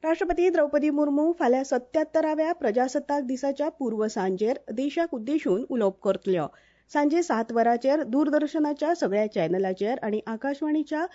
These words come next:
पुराय राष्ट्रीय नेटवर्काचेर ताचें थेट प्रसारण जातलें.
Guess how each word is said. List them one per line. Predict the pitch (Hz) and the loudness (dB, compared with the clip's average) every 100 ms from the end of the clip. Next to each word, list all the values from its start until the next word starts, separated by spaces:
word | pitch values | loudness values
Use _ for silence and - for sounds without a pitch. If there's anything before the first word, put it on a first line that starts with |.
| - _ - | -16 _ -2
पुराय | 320 349 359 | 2 4 4
राष्ट्रीय | 226 226 247 320 311 | 2 0 0 -2 2
नेटवर्काचेर | 226 202 214 220 262 277 233 170 - | 2 2 0 -4 -2 0 0 0 0
ताचें | 254 262 240 254 | 0 0 -2 0
थेट | 240 - - | -2 -4 -4
प्रसारण | 269 247 202 185 180 | -2 0 2 4 4
जातलें. | 175 175 175 | 2 0 -2